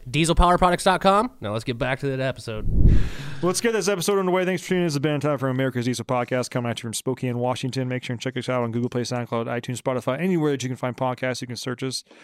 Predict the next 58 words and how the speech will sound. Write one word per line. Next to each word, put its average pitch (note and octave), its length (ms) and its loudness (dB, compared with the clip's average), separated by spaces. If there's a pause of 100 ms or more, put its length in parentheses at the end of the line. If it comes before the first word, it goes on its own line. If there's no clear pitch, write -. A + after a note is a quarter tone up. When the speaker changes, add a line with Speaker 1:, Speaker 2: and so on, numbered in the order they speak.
(140)
Speaker 2:
Find A#3+ 200 2
us - 80 -2
by D#3+ 100 2
searching D3 380 -2
America's B2+ 500 -2
Diesel B2 300 -4
Podcast. C3 560 -2 (400)
Also, C#3+ 220 2
make C#3+ 160 0
sure D3 100 -2
and C3+ 80 -4
check D3 160 -2
us C3+ 100 -4
out C#3+ 80 0
on C3+ 60 -2
the B2+ 40 -4
social D3 280 -2
medias. D3 360 0
We B2+ 160 -2
do, B2+ 420 0 (180)
uh, A2+ 320 -2
go B2 180 -2
live A#2+ 440 0
on B2 180 -8
our A#2+ 260 -4
Instagram C3 720 -2
every B2 320 -2
Wednesday, B2+ 640 0
right A#2+ 400 -2
around A#2 240 -4
five B2 320 -4
P C3+ 100 -6
M B2 80 -4
Pacific B2+ 300 -6
time. C3 320 0 (400)
Uh, A#2+ 120 -2
come C#3 180 -2
have B2 100 -2
a - 20 -8
beer C3+ 140 0
with B2 80 -2
the A#2 60 -10
boys, C3 280 0
talk B2+ 220 -2
a - 20 0
little B2+ 120 0
bit A#2+ 40 0
of A2 60 -4
shit. C3+ 420 -4
Uh, A#2 240 -2
we A#2 100 -2
do A2+ 300 -2
not C3+ 300 -2
post E3+ 420 -2
these A#2+ 180 -2
live A2 300 -2
sessions A#2 400 -4
because A#2+ 680 -2